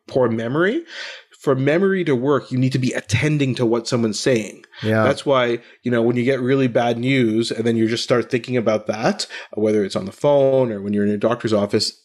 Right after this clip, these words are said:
Speaker 1: you're not paying attention to the rest of it. It's not like your memory is failing, but you need to attend to what's going on.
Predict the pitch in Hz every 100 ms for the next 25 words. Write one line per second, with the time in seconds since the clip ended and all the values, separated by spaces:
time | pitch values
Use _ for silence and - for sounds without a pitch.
0 | _ 117 120 165 165 - 151 131 - 151
1 | 151 113 101 101 101 - 101 156 160 143
2 | 120 113 135 139 107 101 - 139 120 101
3 | 110 113 120 127 127 127 110 - 135 120
4 | 107 113 110 - 110 107 107 107